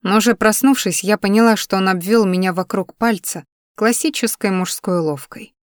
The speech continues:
Он покивал мне головой, чтобы я успокоилась,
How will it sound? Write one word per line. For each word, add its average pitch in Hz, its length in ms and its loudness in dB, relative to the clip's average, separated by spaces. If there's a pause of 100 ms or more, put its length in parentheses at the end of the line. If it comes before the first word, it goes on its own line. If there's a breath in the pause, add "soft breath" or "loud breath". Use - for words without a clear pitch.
(400)
Он 262 220 4
покивал 247 420 4
мне 220 200 6
головой, 240 360 4
чтобы 202 300 -2
я 214 100 2
успокоилась, 175 880 -4